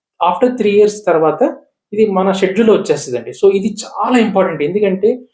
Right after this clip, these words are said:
దీనివల్ల ఒక ఎనిమిది క్యాన్సర్స్ రిస్క్ మనం తగ్గించొచ్చు.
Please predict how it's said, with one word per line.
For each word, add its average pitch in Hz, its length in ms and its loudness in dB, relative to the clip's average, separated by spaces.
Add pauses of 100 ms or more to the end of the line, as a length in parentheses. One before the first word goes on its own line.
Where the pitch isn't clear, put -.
(300)
దీనివల్ల 196 360 0
ఒక 208 100 0
ఎనిమిది 196 460 2
క్యాన్సర్స్ 208 580 -2
రిస్క్ 190 320 0
మనం 190 160 -2
తగ్గించొచ్చు. 131 640 -6